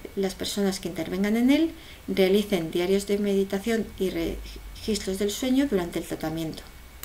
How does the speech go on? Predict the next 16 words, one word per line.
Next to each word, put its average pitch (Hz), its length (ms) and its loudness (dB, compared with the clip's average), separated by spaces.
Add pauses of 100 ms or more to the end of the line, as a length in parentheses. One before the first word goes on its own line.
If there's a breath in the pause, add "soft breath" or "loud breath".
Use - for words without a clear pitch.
(1080 loud breath)
La 202 160 2
población 220 720 4
a 240 60 6
la 190 100 4
que 190 80 -2
se 190 140 -4
dirigirá 185 640 -2 (300)
es, 180 220 2
son - 580 -2
hombres 220 260 2
y 240 60 2
mujeres 202 400 2
de 170 80 -2
entre 165 180 -6
treinta 202 400 0
y, 165 80 -4